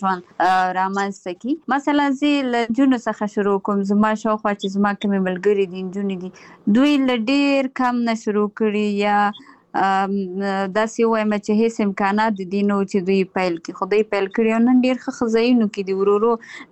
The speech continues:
زه په دې یقیني یم چې دوی به لا هم ښه، ښه ځایونو ته ورسېږي. زما د پخواني همکارانو، زما د ملګرو نه یو کس چې زه یادونه کوم، هغه له موږ سره یو ځای کار کو. هغه، ام، وروسته خپل کار شروع کړ. زه تاسو ته ووایم چې شاید اوس د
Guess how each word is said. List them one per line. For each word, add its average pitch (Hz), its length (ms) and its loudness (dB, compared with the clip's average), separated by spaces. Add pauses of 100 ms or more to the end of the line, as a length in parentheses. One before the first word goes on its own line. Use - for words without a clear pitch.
زه 208 140 2
په 220 140 2
دې 220 80 2 (100)
یقیني 226 400 2
یم 220 180 0 (100)
چې 214 140 -4
دوی 214 200 2
به 202 140 0
لا 214 80 4
هم 214 220 -2
ښه، 226 200 -4
ښه 214 80 -2 (100)
ځایونو 202 360 0
ته 180 120 0
ورسېږي. 175 460 -2 (260)
زما 214 200 4
د 202 220 -2
پخواني 208 420 -2
همکارانو، 208 640 -2
زما 202 160 -2
د 190 160 -4
ملګرو 208 420 -2
نه 185 80 -4
یو 180 140 -4 (100)
کس 196 220 -4
چې 185 260 -6
زه 190 160 -2
یادونه 185 560 -2
کوم، 180 220 0
هغه 185 180 -2
له 190 100 -4
موږ 196 100 -4 (100)
سره 190 180 -2
یو 180 160 -6
ځای 208 100 0 (140)
کار 202 240 0
کو. 220 80 0 (360)
هغه، 196 220 0 (300)
ام، 185 160 -2 (160)
وروسته 208 420 -2
خپل 233 400 -2
کار 208 300 0
شروع 185 260 -4 (140)
کړ. 196 540 -2
زه 220 40 4 (140)
تاسو 220 180 -2
ته 226 140 0
ووایم 220 280 0
چې 196 480 -4
شاید 196 360 0
اوس 208 260 -2
د - 20 0